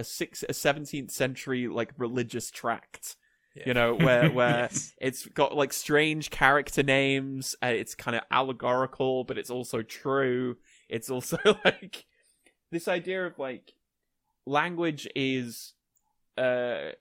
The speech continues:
Speaker 1: not just c-, constitutive, but communicative of a kind of ontology is super interesting.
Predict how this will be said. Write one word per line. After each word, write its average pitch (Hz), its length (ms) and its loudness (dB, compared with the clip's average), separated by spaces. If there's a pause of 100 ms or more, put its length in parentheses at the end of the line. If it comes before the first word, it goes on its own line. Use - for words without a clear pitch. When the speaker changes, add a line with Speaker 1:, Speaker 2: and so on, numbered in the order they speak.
(440)
Speaker 1:
not 143 360 -6
just - 420 -8 (140)
c-, - 200 -6
constitutive, 160 1200 -6 (360)
but - 200 -6
communicative 135 1000 -2
of 120 140 -6
a 113 40 -4
kind 123 320 -4
of 117 120 -6
ontology 127 880 -2 (540)
is 123 120 -8
super 123 360 -6
interesting. 139 640 -8